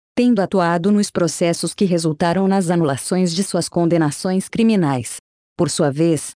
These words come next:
Bolsonaro chegou a declarar, na época da escolha de Cássio Nunes Marques,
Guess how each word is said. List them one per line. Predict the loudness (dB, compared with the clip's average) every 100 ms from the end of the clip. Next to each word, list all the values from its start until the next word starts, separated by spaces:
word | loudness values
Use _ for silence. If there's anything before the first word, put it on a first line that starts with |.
| _ -2
Bolsonaro | 0 0 0 0 2 0
chegou | 0 0 0 2 2
a |
declarar, | 0 0 0 2 0 -4 _ -2
na | 0 2
época | 0 0 -2
da | 0
escolha | -2 -2 0 2 2
de | 0
Cássio | -2 0 0 2
Nunes | 4 2 2
Marques, | 2 2 0 -2 -6